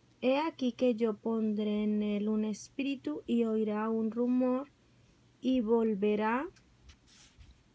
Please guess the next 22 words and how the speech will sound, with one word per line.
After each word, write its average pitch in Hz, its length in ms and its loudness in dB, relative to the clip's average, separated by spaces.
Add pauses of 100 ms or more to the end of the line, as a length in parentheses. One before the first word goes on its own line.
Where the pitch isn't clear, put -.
(440)
a 226 240 2
su 240 240 -6
tierra, 269 640 0 (440)
y 269 140 0
haré 269 380 2
que 311 160 -4
en 269 160 0
su 226 180 -4
tierra 220 580 -2
perezca 196 600 -2
espada". 214 580 -4 (540)
Vuelto, 285 500 -2
pues, 208 420 -4
el 202 220 -2
Rabsaces, 247 960 -4 (680)
halló 247 400 2
al 277 160 0
rey 240 180 0
de 214 140 -2
Asiria 220 580 -4
que 220 180 -4
combatía 214 840 -4